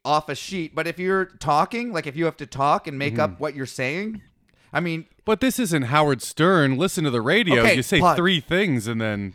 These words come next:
Speaker 2: get on to the next song.
Speaker 1: Fair enough. Fair enough. But the guy was
Speaker 2: Oh, we're at the, we're at, uh,
Speaker 1: Yeah, you can't
Speaker 2: John's
Speaker 1: even,
Speaker 2: Motors
Speaker 1: you
Speaker 2: today.
Speaker 1: can't even do it.
Speaker 2: We're at John's Motors with a promotion of last person to take their penis off the car wins a car.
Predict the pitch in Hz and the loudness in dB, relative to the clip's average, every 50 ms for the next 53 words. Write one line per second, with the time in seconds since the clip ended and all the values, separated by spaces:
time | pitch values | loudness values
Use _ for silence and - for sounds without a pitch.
0 | _ _ - 156 160 151 147 139 131 120 147 127 120 117 127 117 - - - - | _ _ -4 -2 0 2 2 0 0 -2 -4 -4 -2 -2 -2 -4 -4 -8 -8 -6
1 | 143 160 147 101 82 - - - 139 131 123 113 104 92 76 - - - _ _ | -4 -2 -2 -4 -6 -8 -4 -2 -2 0 -2 -4 -6 -10 -12 -14 -18 -20 _ _
2 | _ _ - - 147 131 123 117 101 78 - _ _ _ - - 143 127 113 - | _ _ -6 -4 -4 -4 -4 -8 -10 -14 -16 _ _ _ -4 -4 -2 -4 -4 -6
3 | 175 139 131 156 151 143 139 139 123 - _ - - 214 285 320 320 320 302 254 | -8 -4 -2 0 0 0 0 -2 -6 -8 _ -2 4 6 8 8 8 8 8 8
4 | 185 180 208 196 190 208 220 220 - - 185 196 202 202 196 196 180 160 139 120 | 8 8 8 8 8 6 4 2 0 2 2 4 6 6 6 6 6 6 4 4
5 | 107 98 92 90 90 _ _ _ _ _ _ _ - - 131 170 190 196 190 180 | 2 0 -2 -4 -8 _ _ _ _ _ _ _ -8 -2 2 4 6 6 6 6
6 | 170 156 151 143 131 120 110 107 135 147 151 143 185 214 - - 196 - 175 208 | 6 6 6 6 6 4 4 2 2 0 0 -2 -2 0 2 2 4 6 6 6
7 | 247 269 277 277 247 208 170 185 202 214 240 254 254 233 226 185 147 135 120 120 | 8 6 6 4 4 0 0 4 6 6 8 6 6 6 4 4 4 2 2 0
8 | 147 180 - - - 117 113 113 104 101 - - 175 175 180 185 175 139 - _ | 0 2 4 4 6 6 6 6 4 4 2 2 2 2 2 2 0 -2 -4 _
9 | _ _ _ _ _ _ - - 180 220 220 - 254 294 302 320 254 202 294 311 | _ _ _ _ _ _ -2 2 2 4 6 6 8 8 8 6 6 6 8 8
10 | 320 320 311 262 196 147 220 202 269 - - 214 220 269 294 302 247 - 254 247 | 8 8 6 4 4 4 4 2 2 0 0 4 6 6 6 6 4 2 4 4
11 | 233 208 190 156 180 208 226 214 - - 233 240 214 - 220 202 175 190 - - | 4 4 4 4 6 4 4 4 2 2 2 2 2 2 0 2 2 2 2 2
12 | 220 - - 196 208 202 196 - 214 202 - 196 - - 175 196 214 202 151 165 | 2 0 2 0 0 0 2 2 2 2 2 0 0 2 4 4 4 4 2 2
13 | 185 185 202 - 139 151 185 202 202 190 180 165 147 131 107 92 87 85 76 | 0 0 -2 0 2 4 6 6 6 6 4 4 2 2 2 0 -2 -4 -8